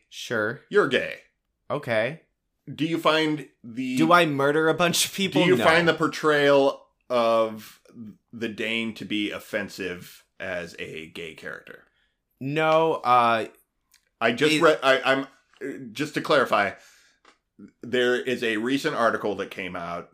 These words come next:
Speaker 2: that is about this movie and revisiting it, and they call it, like, revisiting, uh, I'll, I'll link it. I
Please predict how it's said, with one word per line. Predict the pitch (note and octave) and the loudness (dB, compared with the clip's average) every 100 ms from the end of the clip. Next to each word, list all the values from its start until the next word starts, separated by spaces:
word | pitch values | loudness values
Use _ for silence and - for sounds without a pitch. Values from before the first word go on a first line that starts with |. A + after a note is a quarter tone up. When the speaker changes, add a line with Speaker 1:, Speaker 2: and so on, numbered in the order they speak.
| G2+ | -10
Speaker 2:
that | F#2 F2 | -8 -6
is | G2+ F#2+ - - - | -8 -8 -10 -20 -12
about | G#2+ - G#2+ A2 G#2+ G#2+ | -12 -12 -6 0 0 -2
this | G#2 - | -8 -8
movie | G2+ E2 D#2 D#2+ - _ _ | -10 -10 -12 -14 -18 _ _
and | - G#2+ | -8 -6
revisiting | A2+ A2 C3 B2 G#2 G2+ | -4 -2 -2 -2 -4 -2
it, | G2 | -4
and | G#2 G#2 | -6 -6
they | |
call | F#2+ A2+ G#2 | -2 0 0
it, | |
like, | G2+ F#2 - | -2 -6 -8
revisiting, | G#2 B2+ A2+ B2 A#2+ G2+ G2+ G#2 - | -6 -4 -2 -2 -2 -4 -4 -8 -10
uh, | F#2+ G2 F#2 F2 F2 E2+ E2+ _ _ _ _ _ _ | -10 -6 -4 -4 -6 -8 -10 _ _ _ _ _ _
I'll, | A#2+ B2 - | -2 -2 -2
I'll | A#2 A2 | -2 -2
link | F#2+ F2+ E2+ | -2 -8 -8
it. | E2 | -12
I | F2+ | -12